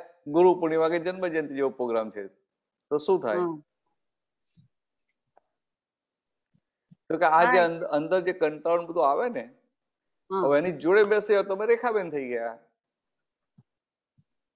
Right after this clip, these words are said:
Speaker 1: એટલે આ બધું અંતસ્કરમાં ઊભું થાય.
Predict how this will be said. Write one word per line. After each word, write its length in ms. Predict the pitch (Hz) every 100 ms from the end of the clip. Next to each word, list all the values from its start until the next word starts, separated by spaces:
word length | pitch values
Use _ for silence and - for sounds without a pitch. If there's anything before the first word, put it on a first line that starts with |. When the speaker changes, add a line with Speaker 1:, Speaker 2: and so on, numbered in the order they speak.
| _ _ _ _ _ _ -
Speaker 1:
એટલે 140 | 165 165
આ 140 | 127 165
બધું 340 | 185 190 202
અંતસ્કરમાં 640 | 165 147 190 180 196 190
ઊભું 300 | 165 139 196
થાય. 300 | 202 185 107